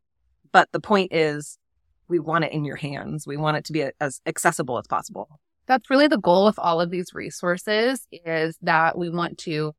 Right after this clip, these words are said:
Speaker 2: provide education and support for alternatives,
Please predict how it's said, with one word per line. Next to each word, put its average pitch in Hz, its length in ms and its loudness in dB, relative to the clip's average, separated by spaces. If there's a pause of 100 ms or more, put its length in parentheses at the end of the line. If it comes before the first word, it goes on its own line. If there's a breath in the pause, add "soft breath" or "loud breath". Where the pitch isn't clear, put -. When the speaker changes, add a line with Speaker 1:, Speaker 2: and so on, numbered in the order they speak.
(240)
Speaker 2:
provide 151 600 0 (600)
education 185 680 -4
and 175 120 -4
support - 540 -4
for - 260 -4
alternatives, 165 920 -4